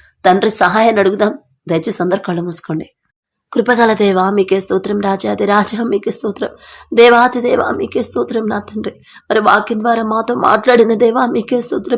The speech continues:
ఈ మాటలు ఎవరెవరైతే వింటున్నారో నా తండ్రి, మరి బిడ్డలు మొదట, మరి కుటుంబంలో నా తండ్రి ఎంతో మంది కుటుంబ సభ్యులు ఉన్నారు, అయినా సరే నా తండ్రి మీ కృప మరి బిడ్డల మీద ఉంది, మీ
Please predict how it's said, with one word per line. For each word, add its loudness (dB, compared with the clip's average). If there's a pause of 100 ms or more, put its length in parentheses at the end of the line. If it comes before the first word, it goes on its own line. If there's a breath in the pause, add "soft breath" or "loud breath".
ఈ -2
మాటలు 2
ఎవరెవరైతే 2
వింటున్నారో -4
నా -6
తండ్రి, -8 (320 loud breath)
మరి 4
బిడ్డలు 4 (260 soft breath)
మొదట, 4 (320)
మరి 4
కుటుంబంలో 4
నా -2
తండ్రి -2
ఎంతో 2
మంది 2
కుటుంబ 0
సభ్యులు 0
ఉన్నారు, -4 (120)
అయినా 6
సరే 2
నా -4
తండ్రి -10
మీ -2
కృప -8 (420)
మరి 4
బిడ్డల 4
మీద 0
ఉంది, 2
మీ -2